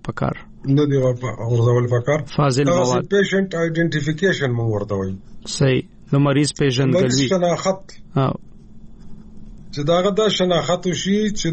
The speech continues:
Speaker 2: دا واقعي هم دغه مریض دی چې کوم دی راوستی دی، که نه بل څوک یې مخکې کړی دی.
Speaker 1: او.
Speaker 2: لکه ما اوس وویل چې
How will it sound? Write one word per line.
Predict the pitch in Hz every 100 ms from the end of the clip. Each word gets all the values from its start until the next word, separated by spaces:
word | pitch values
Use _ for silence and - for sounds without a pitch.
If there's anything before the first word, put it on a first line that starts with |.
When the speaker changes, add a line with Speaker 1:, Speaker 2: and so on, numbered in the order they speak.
| 139 175
Speaker 2:
دا | 180 175 170
واقعي | 160 151 156 196 214 180
هم | 180
دغه | 170 175 180
مریض | 170 165 170 156
دی | 185
چې | 180 165 -
کوم | 170 160
دی | 151 165
راوستی | 160 160 160 - 170
دی، | 170 165
که | 147
نه | 147 156 135 127
بل | 131 180
څوک | 127 135 113
یې | 113
مخکې | 104 - 95
کړی | - 87 85
دی. | 87 151
Speaker 1:
او. | 135 - - - - - - - 143
Speaker 2:
لکه | 143 165
ما | 175
اوس | 190 -
وویل | 175 156
چې | 147